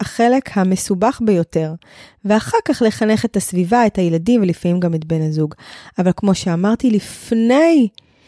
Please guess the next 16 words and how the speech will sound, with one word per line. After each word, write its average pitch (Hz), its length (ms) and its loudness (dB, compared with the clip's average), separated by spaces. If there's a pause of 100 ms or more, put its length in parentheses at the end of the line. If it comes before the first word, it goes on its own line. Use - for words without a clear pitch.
(160)
שנתעסק 208 720 -2
בכלל 196 300 -2
בלחנך 175 560 -2
אחרים, 233 560 0 (500)
שזה 156 260 -6
החלק 170 340 -4
הקל, 330 300 2 (680)
אני 196 160 0
מזמינה 196 540 0
אתכן 208 300 -2 (280)
קודם 339 400 0
כל - 180 0
לזהות 175 480 2
את - 120 -4
הגבולות 160 560 0 (100)
שלכן. 151 580 -4